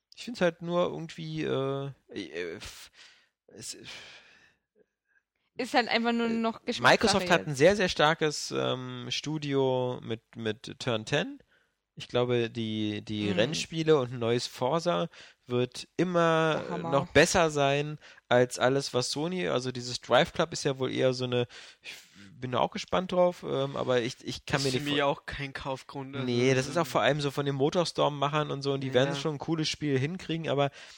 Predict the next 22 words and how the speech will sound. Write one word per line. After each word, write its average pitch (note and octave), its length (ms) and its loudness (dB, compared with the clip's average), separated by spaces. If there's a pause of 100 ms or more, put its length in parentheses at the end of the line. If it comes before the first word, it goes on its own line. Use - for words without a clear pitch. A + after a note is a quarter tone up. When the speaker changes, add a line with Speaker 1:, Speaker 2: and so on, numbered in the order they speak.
(160)
Speaker 1:
das, - 380 -8
das B2 160 -4
ist - 160 -6
halt, C3+ 260 2 (240)
also F2 540 -4
Speaker 3:
Ist - 160 -2
auch E3 140 4
gar E3 100 0
nicht E3+ 180 0 (240)
geplant, D#3+ 580 -4
dass D#3 140 -6
das D3 160 -8
irgendwie D#3 400 -10
mit, D3+ 320 -8
mit D3+ 240 -8
Forza D3 800 -6
in C#3+ 160 -12
Speaker 1:
Nee, D3+ 140 -12
Speaker 3:
Konkurrenz C3 640 4
tritt. D3+ 240 -6
Speaker 1:
nee, A2+ 280 -4 (140)
nee. A#2+ 220 -16